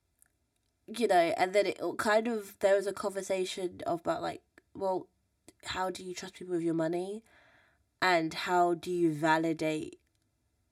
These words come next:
what's going on, I guess? I don't know. It just, it kind of brought up a lot of emotions. But, and I thought the whole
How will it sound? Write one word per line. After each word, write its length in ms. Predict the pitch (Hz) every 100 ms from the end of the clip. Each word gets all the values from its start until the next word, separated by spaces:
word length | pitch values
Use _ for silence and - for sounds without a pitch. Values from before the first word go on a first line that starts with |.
| _ _ _ _ _ _ _ _ _ _ -
what's 400 | - 185 - -
going 320 | 190 180 180 -
on, 220 | 190 240
I 140 | 339 403 -
guess? 520 | 554 571 605 - - - - -
I 120 | 339
don't 200 | 370 403
know. 200 | 359 330 233
It 200 | 294 -
just, 200 | 320 -
it 200 | 277 262
kind 260 | - 339 339
of 80 | 339
brought 160 | 262
up 100 | 233
a 60 | 202
lot 240 | 196 196
of 80 | 190
emotions. 720 | 180 160 165 - 160 160 165 - - - -
But, 180 | 247 233
and 160 | 233 247
I 60 |
thought 400 | 262 302 269 -
the 80 | 220
whole 540 | 202 214 220 233 220